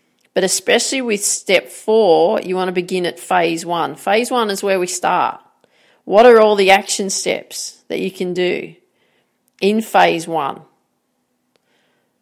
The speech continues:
So you wanna make sure that you're very clear on all the action steps that you need to do in phase one. Would you be able to do everything done in one day in phase one? Most likely not. And that's what then leads us to step five.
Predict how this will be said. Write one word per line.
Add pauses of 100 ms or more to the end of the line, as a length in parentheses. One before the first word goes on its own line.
(260)
So
you
wanna
make
sure
that
you're
very
clear
on
all
the
action
steps
that
you
need
to
do
in
phase
one. (160)
Would
you
be
able
to
do
everything
done
in
one
day
in
phase
one?
Most
likely
not. (560)
And
that's
what
then
leads
us
to
step
five.